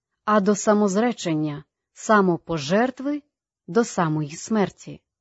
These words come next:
Їхні благословення і привілеї,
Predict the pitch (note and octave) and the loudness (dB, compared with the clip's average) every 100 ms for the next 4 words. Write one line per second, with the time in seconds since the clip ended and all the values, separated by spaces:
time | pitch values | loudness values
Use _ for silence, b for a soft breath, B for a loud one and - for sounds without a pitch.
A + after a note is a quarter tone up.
0 | _ _ _ _ _ _ - A3 D#4+ - | _ _ _ _ _ _ 0 4 4 4
1 | C4 A3+ A#3 A#3 - A3+ A#3 C#4+ A#3 F#3+ | -2 2 2 2 0 2 4 4 4 0
2 | - G3 - F3+ D#3+ D#3+ E3 A#3 E3 C#3+ | 0 -8 -4 -4 -2 -2 -2 -4 -6 -10
3 | C3+ | -12